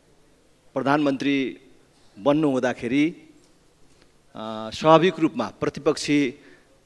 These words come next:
अ, दलहरूमध्ये म चाहिँ बेसी खुसी हुन्छु, किनभने, अ, दुई दुईचोटि मेरो पार्टीले उहाँलाई पनि मत दिएको छ, मैले पनि मत ल्याएको छु। म फेरि पनि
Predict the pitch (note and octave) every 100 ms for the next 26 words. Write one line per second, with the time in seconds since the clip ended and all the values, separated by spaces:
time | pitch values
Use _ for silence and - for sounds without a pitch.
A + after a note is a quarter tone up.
0 | - A2 A#2 A#2 A2 D3+ D#3+ C#3+ C#3 C3+
1 | B2 A#2 - - _ _ _ _ _ _
2 | _ _ _ _ - C3+ D3+ C3 C3 D3
3 | - A2+ A#2 G2 F#2 A#2 A2+ F#2+ F#2 C3
4 | D3+ - - - - _ - G#2 G#2+ C3
5 | D#3 E3+ D3 B2+ A2 - - - - _
6 | _ _ _ - _ _ _ - - _
7 | _ A#2+ C3+ C3 A#2+ A#2+ A2+ A2 A2 A2
8 | G#2+ A2+ G#2+ F2+ G2+ F#2+ - D3+ _ _
9 | _ _ _ _ _ - C3 C3 B2+ C3
10 | A2+ - G#2 F2+ - - - _ _ _
11 | _ _ _ _ _ _ _ _ _ _
12 | _ _ _ _ _ _ _ _ _ _
13 | _ _ _ - B2 - B2+ A2+ A2+